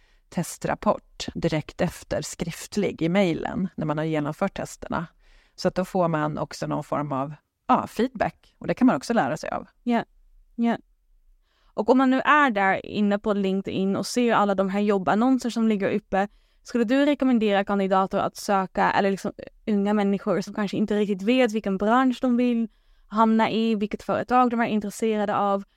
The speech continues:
Speaker 2: att bara söka så mycket som möjligt med risken att ansökningar kanske blir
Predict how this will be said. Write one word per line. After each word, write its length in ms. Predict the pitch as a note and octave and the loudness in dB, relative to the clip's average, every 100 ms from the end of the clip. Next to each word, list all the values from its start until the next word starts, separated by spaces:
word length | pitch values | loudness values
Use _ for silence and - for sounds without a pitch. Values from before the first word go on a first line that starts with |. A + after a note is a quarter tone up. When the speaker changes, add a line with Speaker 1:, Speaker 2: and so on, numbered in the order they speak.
| _ - | _ -6
Speaker 2:
att 140 | A3 | 2
bara 200 | A#3 A3 | 4 2
söka 440 | - B3+ G#3 B3+ | 2 2 2 0
så 140 | A#3+ A3+ | 0 2
mycket 360 | G#3 G#3 - | 2 0 -2
som 200 | G#3 G3+ | -2 0
möjligt 600 | G3+ G#3 G3 A3 C#4+ - - | 2 2 0 0 0 -2 -4
med 380 | G#3+ G#3+ G#3 G3+ | 0 2 2 2
risken 420 | G#3+ - - G3 | 0 -2 -6 -2
att 220 | F#3+ - - | -2 -4 -2
ansökningar 600 | G#3+ G3 A3 G3 G3 G3 | 0 2 0 0 -2 -2
kanske 240 | G3 F#3+ | -4 -4
blir 320 | F#3 F#3+ F3+ | -2 0 0